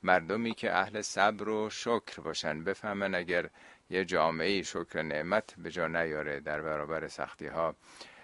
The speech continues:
اه، پایداری نکنه، نتیجهش این می‌شه که همهٔ اون راحتی، رفاه و امنیت رو از دست می‌دن. و علتش هم در جای دیگه قرآن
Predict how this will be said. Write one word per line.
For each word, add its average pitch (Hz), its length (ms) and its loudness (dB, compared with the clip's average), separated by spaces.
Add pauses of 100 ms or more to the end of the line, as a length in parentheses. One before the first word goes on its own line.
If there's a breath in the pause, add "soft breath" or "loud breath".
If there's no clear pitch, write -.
(140 loud breath)
اه، 78 880 -2 (240)
پایداری 82 460 2
نکنه، 107 680 0
نتیجهش 104 760 0
این 104 100 -6
می‌شه 101 280 -6
که 95 200 0
همهٔ 101 340 0
اون 98 460 -2
راحتی، 82 680 -2
رفاه 82 500 -2
و 80 40 -2
امنیت 78 640 -2
رو 113 80 -4
از 92 320 -4
دست 90 360 0
می‌دن. 76 280 -4 (1800 loud breath)
و 101 60 10
علتش 123 560 8
هم 135 180 6
در 104 180 10
جای 95 320 4
دیگه 101 380 4
قرآن 95 460 4